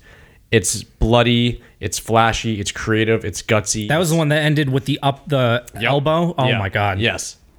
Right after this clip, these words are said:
Speaker 1: Yes. So maybe he's not at a hundred percent still, but he's doing much better than what he was before when he was just grinding out his M M A career.
Speaker 2: Yeah.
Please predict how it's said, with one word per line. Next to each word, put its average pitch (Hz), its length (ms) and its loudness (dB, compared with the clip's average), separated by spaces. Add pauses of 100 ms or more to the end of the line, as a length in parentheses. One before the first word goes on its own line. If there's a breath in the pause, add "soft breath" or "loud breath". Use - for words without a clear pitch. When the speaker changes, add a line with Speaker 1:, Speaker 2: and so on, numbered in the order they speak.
(260)
Speaker 1:
Yes. 117 220 -4 (140)
So 226 340 2 (120)
maybe 262 260 2
he's 220 160 2
not 165 260 0
at 139 140 4
a 127 60 4
hundred 120 240 2
percent 107 260 0
still, 139 420 0 (140 loud breath)
but 175 300 0
he's 131 360 2
doing 127 480 -2
much 135 280 0
better 135 160 0
than 120 180 0
what 117 80 4
he 117 60 2
was 107 200 0
before 104 360 -4
when 95 80 -6
he 101 80 -4
was 92 100 -6
just 87 140 -12
grinding 98 420 -2
out 92 140 0
his 95 100 -2
M 95 140 0
M 87 100 0
A 90 100 0
career. 82 380 -4
Speaker 2:
Yeah. 104 400 2